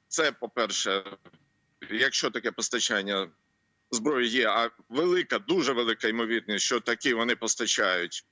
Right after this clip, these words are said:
снаряди для Росії, для страни аг-, країни-агресора, е, це є порушенням частини тієї ядерної угоди. По-перше, по-друге,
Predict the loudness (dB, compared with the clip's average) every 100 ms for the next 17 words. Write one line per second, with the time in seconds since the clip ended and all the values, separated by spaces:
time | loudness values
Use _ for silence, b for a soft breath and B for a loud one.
0 | -4 -2 2 2 2 0 -4 -2 0 0
1 | 0 -2 -2 -4 -2 -2 -2 -6 -4 -2
2 | -2 -2 -4 -8 -2 0 0 0 0 0
3 | 0 -2 -2 -4 _ _ _ _ _ _
4 | -4 0 2 2 2 0 -2 0 0 0
5 | -2 -8 _ _ -4 0 2 2 0 0
6 | -2 -2 -4 -8 _ _ _ _ _ _
7 | _ -4 0 2 2 2 2 2 0 2
8 | 4 4 2 -2 -4 2 2 2 0 0
9 | 0 0 -2 0 0 0 0 -4 -6 _
10 | _ -8 0 0 2 -2 -2 -2 0 2
11 | 0